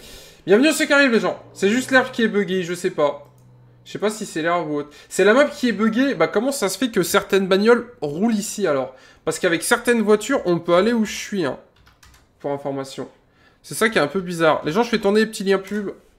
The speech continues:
Bam, c'est cadeau. D'ailleurs, les modos, si vous ennuyez, n'hésitez pas à le faire. C'est un peu votre rôle aussi, hein. Bon. Bah, on est bloqué. On est bloqué, on est bloqué, on est bloqué. Il y a un mécanicien.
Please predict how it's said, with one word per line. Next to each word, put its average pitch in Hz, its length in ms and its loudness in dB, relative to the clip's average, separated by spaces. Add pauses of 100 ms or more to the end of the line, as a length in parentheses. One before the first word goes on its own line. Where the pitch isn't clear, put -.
(120)
Bam, 156 380 -2
c'est - 160 -20
cadeau. 143 320 -6 (500)
D'ailleurs, 226 220 6
les 220 80 8
modos, 220 260 4
si - 160 -4
vous 185 120 -4
ennuyez, 185 340 0
n'hésitez 170 320 -2
pas 165 100 -2
à - 20 2
le 165 60 -4
faire. 165 300 -2 (160)
C'est 151 100 -10
un - 20 -10
peu 147 120 -10
votre 143 220 -6
rôle 143 100 -6
aussi, 139 260 -10
hein. - 80 -12 (960)
Bon. 269 440 8 (600)
Bah, 175 100 8
on 247 60 10
est 294 60 8
bloqué. 240 540 4 (600)
On 160 60 -4
est - 20 0
bloqué, 220 300 0
on 254 100 2
est 208 60 4
bloqué, 202 280 0
on 240 120 0
est 214 80 2
bloqué. 185 500 -2 (540)
Il 135 80 -2
y - 20 4
a 156 140 0
un 233 120 8
mécanicien. 208 800 2